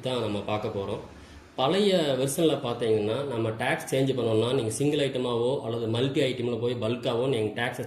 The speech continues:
சேஞ்ச் பண்ணிக்க முடியும். But என்னன்னா, அதுல பழைய டேக்ஸ், அதாவது ஒன்ஸ் டேக்ஸ் மாத்திட்டீங்கன்னா, பழைய டேக்ஸை நம்ம ட்ராக் பண்ண முடியாது. But புது வெர்ஷன்ல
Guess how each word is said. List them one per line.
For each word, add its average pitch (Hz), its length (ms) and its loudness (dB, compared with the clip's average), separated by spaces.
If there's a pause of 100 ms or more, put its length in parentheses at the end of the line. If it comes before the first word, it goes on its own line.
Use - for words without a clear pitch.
சேஞ்ச் 123 260 0
பண்ணிக்க 104 320 0
முடியும். 113 340 2 (500)
But 117 140 0 (120)
என்னன்னா, 147 340 6 (160)
அதுல 117 340 -4
பழைய 170 240 2 (160)
டேக்ஸ், 147 380 2
அதாவது 143 260 0 (160)
ஒன்ஸ் 165 260 2
டேக்ஸ் 160 320 0
மாத்திட்டீங்கன்னா, 135 460 2
பழைய 135 180 0 (120)
டேக்ஸை 120 280 -4
நம்ம 113 200 -2
ட்ராக் 113 220 0
பண்ண 113 200 0
முடியாது. 104 340 0 (460)
But 123 100 -4 (120)
புது 214 200 8
வெர்ஷன்ல 156 320 4